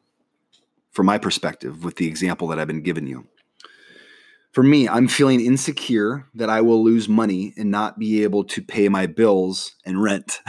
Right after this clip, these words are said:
<laughs> "I'm feeling frightened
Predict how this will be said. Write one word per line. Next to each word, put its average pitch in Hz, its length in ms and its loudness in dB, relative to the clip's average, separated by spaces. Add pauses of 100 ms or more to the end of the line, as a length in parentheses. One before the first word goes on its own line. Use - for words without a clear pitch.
(400)
<laughs> - 2000 -14
"I'm 113 160 -2
feeling 143 320 4
frightened 147 720 0